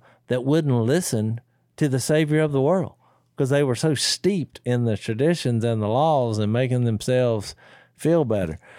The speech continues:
So when you read that verse about him fulfilling, the, the one thing that comes out is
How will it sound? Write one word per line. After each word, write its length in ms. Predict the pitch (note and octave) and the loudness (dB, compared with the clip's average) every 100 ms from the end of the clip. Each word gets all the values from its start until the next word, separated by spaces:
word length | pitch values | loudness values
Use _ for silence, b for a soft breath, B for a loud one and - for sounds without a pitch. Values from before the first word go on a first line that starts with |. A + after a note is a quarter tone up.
| B | B
So 160 | - D3+ | -4 0
when 200 | E3 F3+ | 2 4
you 180 | E3 C#3 | 4 4
read 320 | D3+ A#3 B3+ | 2 4 4
that 240 | G#3 D#3 | 2 2
verse 320 | A#2+ E3 F#3 D3 | 2 2 2 0
about 280 | C3+ C#3 | 0 2
him 220 | B2+ D#3+ D3 | 4 4 2
fulfilling, 680 | A2+ G2+ - E3 D3+ A#2+ G2+ | 0 -4 0 2 4 2 0
the, 220 | A2 - | -2 -2
the 140 | A#2 | -4
one 460 | G2+ F#2+ A2+ E3+ F#3 | -4 -4 0 2 2
thing 280 | E3+ E3 C3+ | 2 2 2
that 180 | A2 - | -2 -4
comes 360 | - C#3 A2 | -2 0 0
out 400 | A#2 G#2 E2 - _ b b b b b _ _ _ _ _ _ _ _ - | 0 0 -2 -6 _ b b b b b _ _ _ _ _ _ _ _ -4
is 540 | A#2+ A#2 G#2+ G2 - | 0 2 0 -4 -10